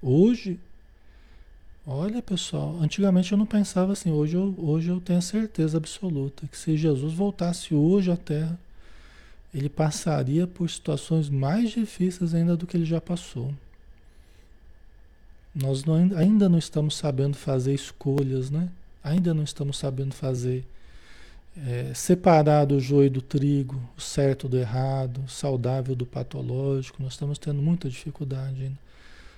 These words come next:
pra fazer isso, né? Então, foi com muito, Paulo já sabia dessa situação, né? Dos, dos cristãos. É, é, Paulo já sabia, né?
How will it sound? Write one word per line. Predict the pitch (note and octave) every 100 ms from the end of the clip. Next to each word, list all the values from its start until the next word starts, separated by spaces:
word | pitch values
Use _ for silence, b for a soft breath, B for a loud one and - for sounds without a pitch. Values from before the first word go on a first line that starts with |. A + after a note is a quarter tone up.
| b
pra | - B2+
fazer | - B2+ B2+ B2
isso, | A#2+ A#2+ -
né? | C#3 E3+ F3+ - - - - - - - - - - b b b b b b b b - -
Então, | D3 D3+ - D#3+ E3+ G#3 G3 F3+
foi | F3+ F#3+ F3+
com | F3+
muito, | F#3 A#3+ B3+ A#3 F#3+ D3+ D#3+ D#3+
Paulo | - A3 A#3+ A#3
já | B3+
sabia | - G#3 C#3+ G#3 B3 G3 C#3+
dessa | B2+ C3+ C3 C#3
situação, | - - C#3 B2 - C3 B2 A#2+
né? | D#3 A3+
Dos, | D3+ B2+ - - -
dos | - A#2+
cristãos. | - C3+ - C#3+ C3 B2+ - b b b b b b b b - -
É, | B2+ B2+ C3+ B2+ B2 A#2+ A#2
é, | -
Paulo | D#3 F#3 F#3
já | G3+
sabia, | - G3+ D#3+ G3 G3+ C3+
né? | C3 D#3+